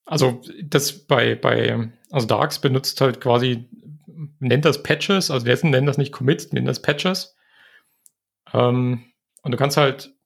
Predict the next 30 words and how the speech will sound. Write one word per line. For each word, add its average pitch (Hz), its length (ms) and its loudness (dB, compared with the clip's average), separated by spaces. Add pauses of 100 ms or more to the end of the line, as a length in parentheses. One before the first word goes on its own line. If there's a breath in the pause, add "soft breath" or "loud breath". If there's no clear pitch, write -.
(120)
ja, - 320 -4
das 135 160 2
ist 160 60 -2
so 151 140 2
deren, 139 320 4
deren 131 260 0
Main-Feature 131 540 0
ist 117 120 -8
eigentlich, 123 320 -4
dass - 200 -8
du, 120 160 -4
dass 120 180 -4
es 123 180 -6
quasi 123 240 -2
ein 123 80 0
Patch-Tree 151 580 0
ist. - 480 -4
Jedes 143 260 2
File 131 320 2
ist 147 160 -4
sozusagen 131 400 0
so 131 80 -6
ein 123 60 -8
Patch-Tree. 151 580 0 (720 loud breath)
Und 120 400 0
der, 139 100 2
den 123 220 -2
kannst 127 180 0
du 151 60 0
quasi 127 640 0